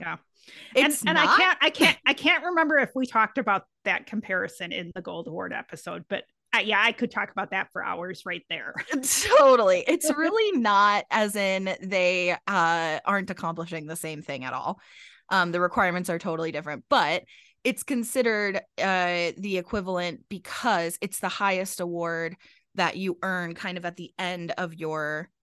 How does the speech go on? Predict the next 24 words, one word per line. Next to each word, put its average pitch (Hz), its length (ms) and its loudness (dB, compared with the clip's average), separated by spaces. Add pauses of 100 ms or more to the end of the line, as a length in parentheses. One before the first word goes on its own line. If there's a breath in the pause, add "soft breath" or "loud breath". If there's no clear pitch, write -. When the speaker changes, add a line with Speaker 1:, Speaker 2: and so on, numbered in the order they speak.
(120)
Speaker 2:
girl 180 360 -2
years 147 760 -8
in 165 200 -6
Girl 160 220 -4
Scouts. - 640 -8 (340 loud breath)
And 175 580 -2
it's 180 220 -4
recognized 180 920 -4
similarly 165 720 -6
with 160 420 -8
scholarship 240 680 -4
opportunities, 170 880 -8 (340 loud breath)
military 220 560 0
recognition, 170 920 -8 (480 soft breath)
um, 170 260 0
presidential 196 640 -4
recognition, 175 800 -8
and 185 200 -10
so 165 180 -8
on 156 120 -8
and 156 120 -14
so - 180 -10
forth. - 280 -12
So 202 460 0